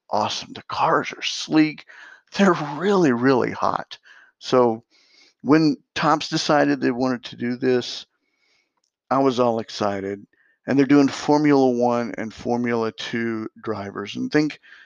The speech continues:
F one and F two is their acronyms. Think minors to majors. So F one is the majors and F two is the minors. It's a two hundred base set. They have ten, uh, each box should have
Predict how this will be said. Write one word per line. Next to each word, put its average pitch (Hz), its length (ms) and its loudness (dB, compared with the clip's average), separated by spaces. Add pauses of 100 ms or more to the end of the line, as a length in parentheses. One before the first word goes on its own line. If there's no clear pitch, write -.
(160)
F 131 240 0
one 131 180 2
and 117 140 0
F 113 240 -2
two 113 240 -8
is 113 220 -10 (140)
their 113 140 -4
acronyms. 101 600 -8
Think 123 260 -4
minors 117 580 2
to - 120 -12
majors. 107 480 -8
So 113 260 -4 (800)
F 123 260 0
one 120 260 2
is 113 220 -6
the 113 80 -6
majors 110 520 -4
and 101 120 -8
F 107 180 -8
two - 160 -8
is 110 160 -10
the 120 60 0
minors. 104 520 -6 (560)
It's - 100 -10
a - 20 -12
two 156 240 4
hundred 143 360 -2
base 147 240 2
set. - 360 0 (720)
They 117 80 2
have 117 340 0
ten, 127 340 -4
uh, - 360 -8 (120)
each - 300 -6
box - 340 -2
should - 200 -8
have 117 400 0